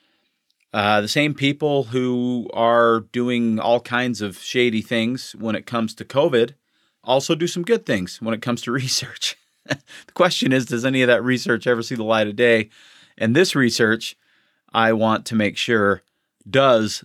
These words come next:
see the light of day 'cause the value is fantastic. So let's get into that. Uh, the Center for Ecogenetics and Environmental Health at the University of Washington produced a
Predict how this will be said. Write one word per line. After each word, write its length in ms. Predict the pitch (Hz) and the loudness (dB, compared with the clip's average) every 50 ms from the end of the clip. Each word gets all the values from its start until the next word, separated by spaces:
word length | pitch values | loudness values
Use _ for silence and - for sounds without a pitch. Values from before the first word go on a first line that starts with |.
| _ - | _ -14
see 200 | - - - 120 | -12 -6 -4 -4
the 100 | 113 104 | -2 0
light 260 | 101 101 101 98 95 98 | 0 2 2 2 0 -2
of 60 | 87 | 0
day 340 | 104 101 98 95 98 98 - _ _ _ _ _ _ _ _ _ - | 2 2 2 2 2 -2 -8 _ _ _ _ _ _ _ _ _ -10
'cause 160 | 120 107 - | -10 -6 -6
the 80 | 107 | -2
value 480 | 92 110 110 110 110 104 98 92 95 92 | 0 2 2 2 2 2 2 0 0 0
is 260 | 92 90 87 - - - _ _ _ _ _ _ _ | -2 -2 -4 -8 -14 -16 _ _ _ _ _ _ _
fantastic. 680 | - 107 95 87 - 107 98 90 - - - - - - | -2 -2 -2 0 -2 -2 -2 -2 -4 -8 -16 -20 -18 -2
So 260 | - 143 110 90 - _ | 2 2 2 2 -2 _
let's 180 | - 127 123 - | -4 -4 -4 0
get 160 | - 160 139 | 0 2 2
into 180 | 131 117 107 98 | 4 2 2 0
that. 240 | 90 - - - _ _ _ _ _ _ _ _ _ _ _ _ - - _ - | 0 -4 -6 -10 _ _ _ _ _ _ _ _ _ _ _ _ -20 -14 _ 0
Uh, 280 | 127 127 127 127 127 | 2 2 4 2 2
the 120 | 117 127 135 | 0 0 -2
Center 340 | - - 220 247 233 208 | -2 0 4 4 4 4
for 380 | 190 - - 139 120 113 - - _ _ _ _ _ _ _ _ _ _ _ _ _ _ _ | 4 2 2 4 4 2 2 -2 _ _ _ _ _ _ _ _ _ _ _ _ _ _ _
Ecogenetics 920 | 175 208 202 - 190 165 156 120 131 127 113 101 98 101 113 - - - - | -2 -2 2 4 4 4 4 4 2 2 4 4 2 2 0 -2 -8 -14 -8
and 220 | - 117 110 107 110 | -4 0 0 2 2
Environmental 600 | 107 107 - 123 123 131 131 123 123 113 107 - | 2 2 2 2 2 2 2 2 2 0 0 -2
Health 460 | - - 143 123 107 110 - _ 113 - _ _ - | 0 2 2 4 4 2 0 _ -14 -20 _ _ -4
at 120 | 113 101 | -4 -2
the 80 | - 113 | 0 0
University 460 | 123 127 123 107 117 113 - - 104 | 2 2 2 0 0 -2 -2 -4 -4
of 80 | 98 92 | -4 -2
Washington 640 | 101 113 127 143 151 143 - 123 110 - - 107 104 | 0 2 4 4 2 2 0 -4 -4 -4 -4 -4 -4
produced 400 | - - 117 123 127 120 - - | -4 -2 0 0 0 -2 -2 -2
a 220 | 107 101 101 95 | -2 0 0 -2